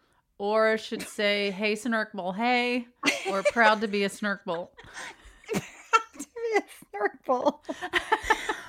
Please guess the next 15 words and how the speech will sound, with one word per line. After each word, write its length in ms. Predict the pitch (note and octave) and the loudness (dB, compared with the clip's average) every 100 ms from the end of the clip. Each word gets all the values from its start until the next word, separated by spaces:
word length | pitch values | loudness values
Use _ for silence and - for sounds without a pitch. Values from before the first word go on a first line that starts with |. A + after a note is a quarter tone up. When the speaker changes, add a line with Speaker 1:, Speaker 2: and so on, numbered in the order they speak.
| A#4+ - | -4 0
Speaker 2:
Oh 200 | G4+ G#4 F#4+ | 8 10 12
my 160 | F4+ | 10
God. 600 | B3+ D#4+ D#4 D#4 D4 A3+ | 10 10 12 12 10 8
That 240 | C4+ D#4 D4+ | 4 4 4
was, 540 | C4+ C4+ B3+ - - - - | 2 2 -2 -10 -10 -10 -4
uh, 300 | C4+ C4 B3+ - - - | 0 4 2 0 -10 -4
it 260 | G#3+ - | -4 -4
hurt 340 | G#3 - C4+ G#3+ | -8 -2 -2 0
my 140 | F#3+ | -6
stomach 360 | - G3+ F#3 - | 0 0 0 -2
from 200 | E3+ D#3 | -4 0
laughing 480 | D3+ E3 D#3+ C#3 - | 0 0 -2 -4 -8
about 380 | - B2 F#2 - | -8 -2 -2 -2
that. 300 | C#2 E2+ - _ _ - - G#3 | -2 0 -2 _ _ -20 -16 -8
Speaker 1:
Okay. 600 | F#3 F3+ F#3 D#3 E3 | -8 -8 -8 -8 -8